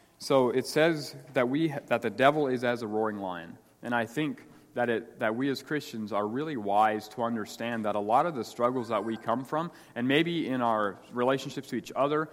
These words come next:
to the other relationships, to all the other Wemmicks around us, maybe in the relationship to our wife, to our husband,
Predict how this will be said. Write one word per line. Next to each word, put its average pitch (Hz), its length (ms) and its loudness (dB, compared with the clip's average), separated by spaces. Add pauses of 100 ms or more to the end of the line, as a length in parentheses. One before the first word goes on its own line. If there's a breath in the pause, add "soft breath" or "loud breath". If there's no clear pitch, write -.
(260 loud breath)
to 110 140 -4
the 101 220 -6
other 127 260 0
relationships, 120 680 -4
to - 80 -6
all 113 140 4
the 113 140 2
other 117 160 2
Wemmicks 123 400 -4
around 135 280 0
us, 160 200 -4
maybe 135 260 -2
in 131 80 -2
the 117 80 -4
relationship 120 580 -2
to 123 120 -6
our 101 140 0
wife, 110 440 -2 (420 loud breath)
to 113 100 -4
our 104 60 2
husband, 143 480 -2